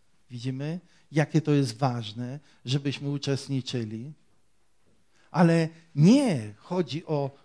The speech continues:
chleb i wino, ale chodzi o to, co się dzieje w duchu. Tak samo było z obrzezaniem. Dokładnie tak samo było obrzezaniem. Można było wziąć i ciach. I już wszystko załatwione.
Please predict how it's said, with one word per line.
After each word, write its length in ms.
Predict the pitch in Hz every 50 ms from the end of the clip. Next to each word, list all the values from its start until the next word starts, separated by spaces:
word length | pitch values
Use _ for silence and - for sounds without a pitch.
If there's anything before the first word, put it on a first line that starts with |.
| _ _
chleb 600 | _ - - 165 160 160 143 139 147 139 - - -
i 100 | 165 156
wino, 420 | 123 135 160 160 135 107 98 - - - _ _ _ - - - - _ _ _ _ _ _ _ _ _ _
ale 180 | - 143 147 139
chodzi 420 | - - 175 175 143 127 165 175
o 140 | 170 175 170
to, 180 | 170 - 143 135
co 140 | - 147
się 180 | 131 - 139 131
dzieje 260 | 123 151 147 143 143
w 80 | 131 135
duchu. 360 | 139 156 139 113 - - - _ _ _ _ _ _ _ _ _ _ _ _ _ _ _ _ _
Tak 200 | - 151 143 -
samo 320 | - - 202 208 208 208 196
było 300 | 170 185 190 185 180 165
z 80 | 165
obrzezaniem. 680 | 170 165 156 147 160 156 143 143 131 113 98 92 92 90 _ _ _ _ _ _ _ _ _ _ _ _ _ _ _ _ _ _ _ _ _ _ _ _ _ _ _ _
Dokładnie 600 | 143 165 160 160 - 185 190 202 196 180 190 190 185
tak 200 | - 156 - -
samo 280 | - 165 160 160 160
było 260 | 151 151 156 151 147
obrzezaniem. 680 | 143 135 123 131 139 135 131 127 113 98 - - - - _ _ _ _ _ _ _ _ _ _ _ _ _
Można 340 | 151 170 190 156 156 185 180
było 280 | 165 185 180 175 175 156
wziąć 460 | 135 139 170 196 202 208 202 - 196
i 60 | 175
ciach. 560 | - - 202 165 120 - - - - _ _ _ _ _ _ _ _ _ _ _ _ _ _ _ _ -
I 100 | 180 208
już 260 | 247 262 214 165 -
wszystko 400 | - - 208 185 - - 175 160
załatwione. 680 | 151 165 160 160 156 - - 165 135 107 101 95 -